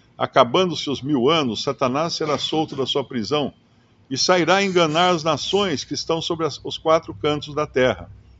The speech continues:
Gog e Magog, cujo número é como a areia do mar, para as ajuntar em batalha. E subiram sobre a largura da terra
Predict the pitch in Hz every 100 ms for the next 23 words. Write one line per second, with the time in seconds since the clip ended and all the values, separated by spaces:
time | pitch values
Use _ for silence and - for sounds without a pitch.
0 | - - - 113 143 151 143 151 135 110
1 | 127 131 131 147 _ _ _ - 143 160
2 | 135 156 190 151 139 175 170 151 139 202
3 | 185 160 117 127 151 147 _ _ _ _
4 | - 170 170 143 147 131 135 113 135 139
5 | 135 131 117 104 90 101 - 139 113 156
6 | 151 131 135 135 123 107 139 151 131 -
7 | 151 156 151